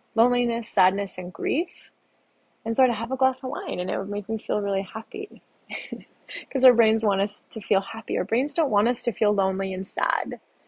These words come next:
And they don't want us to grieve. That's hard. Those are hard emotions that we are not taught to process. And so, you know, you do it, and you do it, and you do it. And I wasn't thinking. It was just kids to bed and, and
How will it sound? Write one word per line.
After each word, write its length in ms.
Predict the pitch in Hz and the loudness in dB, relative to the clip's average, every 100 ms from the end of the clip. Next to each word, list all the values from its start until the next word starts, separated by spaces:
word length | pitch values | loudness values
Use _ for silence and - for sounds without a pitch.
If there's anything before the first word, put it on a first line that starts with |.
| _ _ _ _ _ - | _ _ _ _ _ -4
And 120 | 196 | 0
they 60 | 196 | 2
don't 140 | 226 | 4
want 140 | 233 254 | 4 2
us 120 | - | 0
to 100 | 214 | -2
grieve. 380 | 170 208 - - - - _ - | -2 -2 -4 -6 -14 -20 _ -12
That's 160 | 202 | -10
hard. 300 | - - 220 | -6 2 2
Those 120 | - 220 | 2 0
are 40 | |
hard 240 | - 208 | 4 4
emotions 420 | 208 185 202 202 185 | 4 0 -2 -4 -4
that 120 | 170 | -2
we 80 | 208 | 0
are 60 | |
not 640 | 208 175 175 175 190 - - _ _ | 0 -2 -2 -2 -2 -8 -18 _ _
taught 460 | - - - - - - | -8 -4 -4 -8 -20 -18
to 100 | - | -18
process. 760 | - - - - - - - - _ _ _ _ _ - _ _ _ _ _ - | -14 -12 -12 -12 -14 -16 -16 -18 _ _ _ _ _ -20 _ _ _ _ _ 0
And 200 | 208 196 | 2 2
so, 680 | - 214 202 196 196 196 185 _ _ | 4 8 8 6 2 -2 -8 _ _
you 100 | 220 | -6
know, 80 | 202 | -4
you 140 | 202 180 | -4 -4
do 200 | 175 185 | -4 -2
it, 260 | 233 - - | -2 -4 -10
and 140 | 190 | -14
you 60 | 185 | -10
do 220 | 170 170 | -6 -2
it, 220 | 208 226 - | -2 -2 -8
and 140 | 185 | -10
you 80 | - | -6
do 140 | 175 | 0
it. 120 | 196 - | 0 0
And 100 | 196 | 0
I 40 | |
wasn't 380 | 196 202 202 190 | 0 0 -2 -6
thinking. 320 | - 415 226 | -4 -4 -2
It 40 | 185 | -2
was 100 | 180 | -4
just 180 | 180 - | -6 -2
kids 300 | 220 208 - | 0 2 2
to 100 | 214 | 2
bed 320 | 185 180 175 - | 4 2 0 -10
and, 120 | 175 - | -12 -10
and 200 | 175 170 | -14 -16